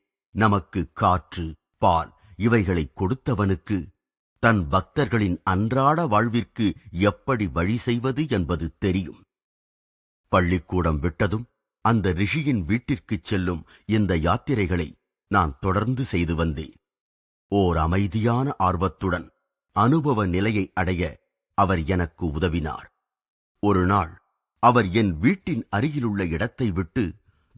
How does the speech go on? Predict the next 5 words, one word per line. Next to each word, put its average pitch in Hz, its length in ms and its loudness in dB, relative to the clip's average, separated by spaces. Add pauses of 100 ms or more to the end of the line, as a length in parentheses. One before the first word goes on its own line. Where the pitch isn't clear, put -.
தூரத்திலுள்ள 120 960 0 (260)
ராம்மோகன் 135 800 2
ராய் 113 320 0
சாலையிலுள்ள 95 640 0
இடத்திற்கு 90 720 -4